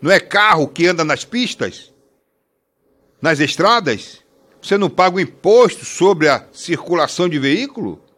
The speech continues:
Veículo automotivo?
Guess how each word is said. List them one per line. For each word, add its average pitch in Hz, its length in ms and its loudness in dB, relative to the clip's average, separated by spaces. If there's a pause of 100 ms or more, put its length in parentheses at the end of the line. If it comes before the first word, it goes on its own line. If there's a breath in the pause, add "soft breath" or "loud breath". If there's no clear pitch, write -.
(880)
Veículo 147 420 2
automotivo? 143 880 -2